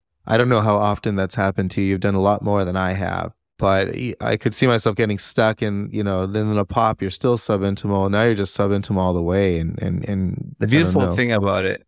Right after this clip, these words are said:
Speaker 2: uh, Sabine, is, um, and number one, I, I really commend you for bringing that up. That's a very good point. You have a single vessel runoff.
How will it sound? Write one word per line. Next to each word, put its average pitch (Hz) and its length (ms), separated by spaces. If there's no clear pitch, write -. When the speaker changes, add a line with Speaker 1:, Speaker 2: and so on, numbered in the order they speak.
Speaker 2:
uh, 95 220
Sabine, 90 480
is, 92 260
um, 92 360
and 110 120
number 113 180
one, 104 200
I, 98 160
I 101 80
really 95 300
commend 101 460
you 95 80
for 92 360
bringing 90 440
that 92 180
up. - 200
That's 104 200
a 92 60
very 92 200
good 90 180
point. 82 240
You 104 160
have 107 100
a 98 80
single 117 280
vessel 101 320
runoff. 92 500